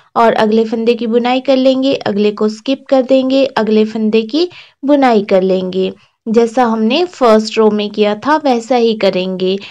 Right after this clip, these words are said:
पर वहाँ हमने, अ, लाइट ग्रीन कलर के साथ किया था, अब यहाँ पर हम ब्लैक कलर के साथ करेंगे और इसी तरह से इस पूरी की पूरी रो को कंप्लीट कर लेंगे।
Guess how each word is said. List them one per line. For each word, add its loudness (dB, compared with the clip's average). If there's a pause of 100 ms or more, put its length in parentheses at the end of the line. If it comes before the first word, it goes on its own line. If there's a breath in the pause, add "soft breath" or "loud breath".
(220 loud breath)
पर 2
वहाँ 0
हमने, -2 (360 loud breath)
अ, -2
लाइट 2
ग्रीन -4
कलर 2
के -2
साथ -2
किया -2
था, -4
अब -2
यहाँ -2
पर -2
हम -2
ब्लैक 2
कलर -2
के -6
साथ -8
करेंगे -4 (300 loud breath)
और 4
इसी -2
तरह 0
से -2
इस -6
पूरी -4
की -4
पूरी 0
रो -2
को -2
कंप्लीट -2
कर -2
लेंगे। -4